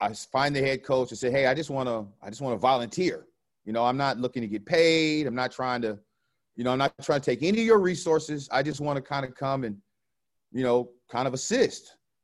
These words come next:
And, uh, he embraced me. Um, he embraced me, and I started helping coach the kids. And, um,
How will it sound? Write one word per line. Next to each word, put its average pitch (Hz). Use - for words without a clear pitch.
And, 117
uh, 123
he 160
embraced 185
me. 101
Um, 113
he 139
embraced 147
me, 151
and 120
I 123
started 139
helping 135
coach 131
the 110
kids. 143
And, 117
um, 107